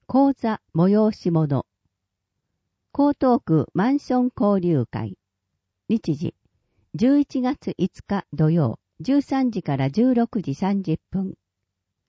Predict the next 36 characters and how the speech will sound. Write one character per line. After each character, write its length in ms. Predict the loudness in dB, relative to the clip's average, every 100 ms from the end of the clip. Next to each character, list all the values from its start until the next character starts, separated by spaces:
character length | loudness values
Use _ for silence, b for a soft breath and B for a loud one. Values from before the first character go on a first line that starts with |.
| _ _ _ -4
場 120 | -4
所、 300 | -2 -4 -4 _ _ _ _
江 220 | 0 2
東 260 | 2 2 2 2
区 200 | 0 2
文 220 | 2 2
化 200 | -2 -4
セ 180 | -2 -4
ン 80 |
タ 400 | -4 -4 -2 -4 -8
ー 20 |
サ 200 | -4 -2
ブ 120 | 0 0
レ 120 | 0
ク 160 | -2
ホ 240 | 0 0 0
ー 60 |
ル、 180 | -2 -6 _ _ _ _ _ _ 2
東 260 | 4 4
洋 300 | 2 0 -2 0
四 240 | 2 4
の 180 | 4 2
十 220 | 2 2
一 240 | 2 0 -2
の 140 | -2
三。 320 | -2 -4 -6 -8 _ _ _ _ _ _ _ _ _ _
定 180 | 0 0
員、 360 | 0 -2 -4 -8 _ _
六 320 | -2 0 0
十 240 | 0 0 0
人。 280 | 0 -4 -8 _ _ _ -2
申 160 | 0 0
し 60 | 0
込 160 | -2
み 120 | -2
順。 240 | -2 -4